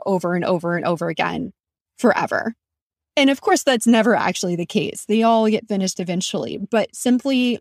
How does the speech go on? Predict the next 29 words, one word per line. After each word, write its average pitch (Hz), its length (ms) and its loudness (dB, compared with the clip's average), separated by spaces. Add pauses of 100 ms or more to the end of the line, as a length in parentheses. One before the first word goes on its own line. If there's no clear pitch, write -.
knowing 226 760 2
that 190 460 -2 (760)
you 214 160 0
felt 214 160 2
like 226 160 -4
this 269 180 0
last 240 240 2
time, 226 260 2
you 208 100 2
felt 175 180 2
like 190 120 -4
this 220 140 -2
the 254 120 -6
time 233 200 2
before, 196 600 0
you 220 100 2
know, 196 100 2
you 208 240 2
start 226 300 -2
to 214 320 -2
lose 202 400 -2
the, 185 200 0
uh, 175 300 0
the 185 60 -4
panic 190 480 0
that 135 140 -4
comes 202 220 0
with 180 160 -4
that. - 260 0